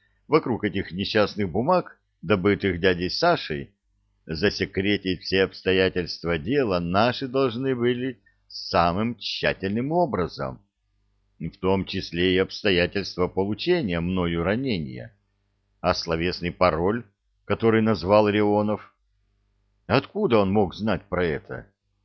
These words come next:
И как он меня узнал? С момента попадания в спецгруппу наши внешние контакты были сведены к минимуму. Среди тех, с кем я общалась за последнее время,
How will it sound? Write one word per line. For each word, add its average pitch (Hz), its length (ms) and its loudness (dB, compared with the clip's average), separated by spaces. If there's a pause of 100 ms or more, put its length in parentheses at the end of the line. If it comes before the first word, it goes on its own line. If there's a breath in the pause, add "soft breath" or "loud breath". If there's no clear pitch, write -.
(380)
И 82 120 -4
как 87 280 -2
он 87 180 0
меня 82 280 -2
узнал? 71 640 -4 (960)
С - 160 -12
момента 98 460 2
попадания 95 600 2
в 87 60 0
спецгруппу 87 1000 -4 (280)
наши 87 400 0
внешние 117 520 -2
контакты 120 680 0
были 87 340 -2
сведены 95 560 -4
к 127 140 -4
минимуму. 85 800 -6 (540)
Среди 98 400 0
тех, - 440 -2
с - 120 -8
кем 101 220 0
я 98 220 6
общалась 127 800 0 (280)
за 78 180 0
последнее 92 520 -2
время, 90 420 -2